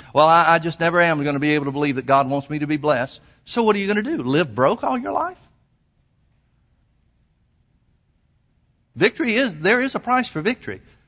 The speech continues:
but there's nothing that, that outweighs the price. What's your option? What else you gonna do? The blessings of victory outweigh, far outweigh anything and everything else you would do with your time.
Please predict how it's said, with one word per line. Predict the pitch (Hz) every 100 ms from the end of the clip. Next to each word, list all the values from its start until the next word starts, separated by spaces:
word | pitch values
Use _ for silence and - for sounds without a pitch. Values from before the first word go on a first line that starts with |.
| _ -
but | 202
there's | 180 156
nothing | 180 262 277 185 160
that, | 147 131 127
that | 151 160
outweighs | 156 139 233 240 156
the | 135
price. | 226 262 311 - - - - _ _ _ _ _ _ _ _
What's | - 302 -
your | 247
option? | 285 392 - 302 226 _ _ _ _ _ _ _
What | 302
else | 294 269 -
you | 185
gonna | 156 156 240
do? | 330 359 294 - _ _ _ _ _ _ _ _ _ _ _ _ _ _ _ _ _ _ _ _ _ _ _
The | 175
blessings | 202 285 - 220
of | 147
victory | 147 170 160 147 - - -
outweigh, | 196 175 190 175
far | - 269 302 233
outweigh | 160 143 220 170 135 -
anything | - 269 220 202 165
and |
everything | 170 156 165 156
else | 156 -
you | 147
would | 139
do | 185
with | 160 147
your | 156
time. | 262 311 -